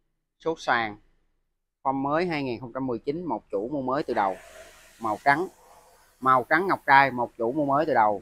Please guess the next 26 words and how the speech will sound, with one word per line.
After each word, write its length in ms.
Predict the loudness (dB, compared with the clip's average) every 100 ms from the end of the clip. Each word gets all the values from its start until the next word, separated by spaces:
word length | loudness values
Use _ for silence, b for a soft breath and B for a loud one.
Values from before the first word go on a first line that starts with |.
| -10 _ 2
Rất 200 | 2 4
là 100 | 4
đẹp 200 | 4 0
nha 80 | -6
anh 60 | -6
chị. 220 | -6 -6 -12 -20 -20 _ _ _ _ _
Quá 220 | 4 6
đẹp 240 | 4 2 -4
luôn, 140 | -6
chứ 40 | -8
không 80 | -4
phải 120 | 0
là 80 | 0
đẹp 180 | -2 -4
bình 120 | -8
thường 240 | -6 -6
nha. 140 | -8 -16 _ _ _ _ _ 0
Ô 120 | 4
tô 240 | 6 4 2
chạy 200 | 2 2
được, 260 | -2 -4
ờ, 120 | -2 2 2 0 -2 -6 -8
sáu 200 | -4 -2
mươi 120 | 0
mấy 180 | 0 -2
ngàn. 240 | -4